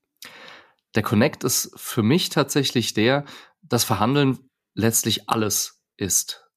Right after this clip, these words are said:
Und das Schöne ist am Verhandeln, es ist eine Wissenschaft und es ist ein Handwerk. Das heißt,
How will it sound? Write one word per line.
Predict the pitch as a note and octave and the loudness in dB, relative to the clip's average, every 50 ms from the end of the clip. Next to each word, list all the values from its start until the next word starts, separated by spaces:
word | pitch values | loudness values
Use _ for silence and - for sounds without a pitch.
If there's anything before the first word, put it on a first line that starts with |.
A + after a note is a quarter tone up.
| _ - | _ -14
Und | G2+ - | -10 -4
das | G#2+ A2+ | 0 0
Schöne | G#2+ - E3 F#3 G3+ E3+ A#2+ | 2 6 6 6 6 6 4
ist | - B2 - - | 0 -2 -2 -2
am | - B2 - | -2 -4 0
Verhandeln, | - A2+ G#2+ B2+ C#3+ C#3+ C3 B2 A#2 | 0 2 2 2 0 2 2 2 2
es | A2+ A2 - | 0 0 -2
ist | B2+ B2+ | 0 2
eine | B2+ A2+ G2+ | 2 2 4
Wissenschaft | B2 C#3+ - - A#2 - - G2 F#2 - - - - - | 4 4 4 4 0 -2 -2 -6 -6 -8 -12 -16 -16 -8
und | - G2+ G2+ - | -6 -6 -6 -4
es | G2+ - | -4 -4
ist | B2 A2+ - B2 | -2 0 0 0
ein | A2+ G#2 G2 G2 | 0 -2 0 0
Handwerk. | A#2+ C#3 B2 A2 G2+ - - - - - | 0 0 2 2 0 -2 -2 -2 -8 -8
Das | G2+ - - | -6 -4 0
heißt, | - A2+ B2+ D3 - - - | 0 2 2 2 0 -2 -4